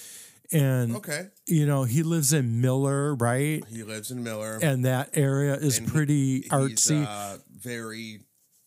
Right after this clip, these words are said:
Speaker 2: he's a big music nerd. He's, uh, got a bunch of tattoos. He likes sneakers and he wears big glasses.
Speaker 1: Yeah, those big glasses.
Speaker 2: And, um, we are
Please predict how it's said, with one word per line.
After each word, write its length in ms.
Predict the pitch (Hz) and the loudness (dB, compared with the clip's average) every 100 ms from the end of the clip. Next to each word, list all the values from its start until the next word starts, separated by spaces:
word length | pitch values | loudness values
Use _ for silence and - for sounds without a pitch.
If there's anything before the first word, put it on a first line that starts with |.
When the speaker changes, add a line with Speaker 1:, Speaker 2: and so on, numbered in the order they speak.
| - 107 | -20 -16
Speaker 2:
he's 200 | 110 98 | -14 -14
a 40 | |
big 320 | 95 104 90 104 | -14 -14 -12 -8
music 500 | 127 135 120 127 123 | -4 -4 -6 -10 -8
nerd. 540 | 120 117 117 120 120 | -6 -4 -4 -6 -10
He's, 420 | 101 110 104 90 | -14 -14 -12 -12
uh, 340 | 101 92 92 95 87 | -12 -12 -14 -16 -14
got 140 | 92 | -16
a 20 | |
bunch 260 | 92 90 - | -16 -20 -20
of 60 | |
tattoos. 720 | - 90 - 107 101 101 95 - | -16 -16 -14 -14 -12 -12 -12 -14
He 140 | 104 | -14
likes 340 | 95 87 - | -14 -14 -14
sneakers 800 | - - 123 123 117 117 113 110 110 | -10 -10 -8 -10 -8 -10 -8 -10 -12
and 80 | |
he 60 | 104 | -14
wears 220 | 98 90 | -14 -14
big 300 | - 98 82 | -14 -14 -16
glasses. 340 | 98 107 110 131 | -14 -8 -2 0
Speaker 1:
Yeah, 160 | 139 | 0
those 240 | 143 147 131 | 0 0 0
big 240 | - 156 | 0 -2
glasses. 480 | 143 147 143 135 123 | 0 2 2 2 0
Speaker 2:
And, 220 | 117 113 | -2 -6
um, 60 | 101 - - _ | -10 -18 -20 _
we 500 | 113 160 226 240 220 | -12 -8 -4 -4 -4
are 580 | 151 143 135 127 120 | -4 -4 -2 -4 -6